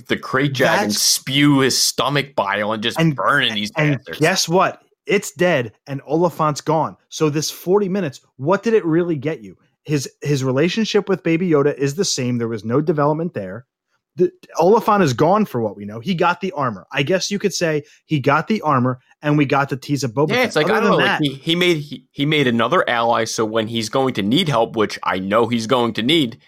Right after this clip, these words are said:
Speaker 1: he has another ally on his side rather than just Carl Weathers and, and, and Gina Carano. Besides
Speaker 2: I
Speaker 1: that, like, he's gonna need a little army here.
Speaker 2: You're not wrong, and I guess that's, like, the big takeaway from this episode.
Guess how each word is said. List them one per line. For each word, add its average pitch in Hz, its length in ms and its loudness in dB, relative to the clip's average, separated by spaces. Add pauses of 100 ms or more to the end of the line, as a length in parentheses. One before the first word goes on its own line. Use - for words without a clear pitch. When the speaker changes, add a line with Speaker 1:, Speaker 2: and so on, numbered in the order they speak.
(220)
Speaker 1:
he 139 160 -4
has 123 220 0
another 117 280 2
ally 110 280 2
on 101 160 0
his 101 100 -2
side 101 200 0
rather 98 280 0
than 95 160 -4
just 107 340 0 (160)
Carl 110 320 2
Weathers 101 420 0
and, 101 220 -6
and, 95 260 -6
and 92 280 -10
Gina 101 220 -6
Carano. 92 380 -2
Besides 113 380 0
Speaker 2:
I 143 120 2
Speaker 1:
that, 127 40 -4
like, 123 140 -4 (240)
he's 185 140 0
gonna 196 200 2
need 190 160 4
a 170 60 4
little 160 220 4
army 180 320 4
here. 175 260 -6 (180)
Speaker 2:
You're 185 120 4
not 208 200 4
wrong, 151 300 4
and 135 120 -2
I 135 60 0
guess 156 380 -4
that's, 156 400 -8
like, 143 180 -6
the 143 80 -6
big 135 340 -6
takeaway 131 440 -10
from 135 120 -10
this 123 160 -8
episode. 208 540 -8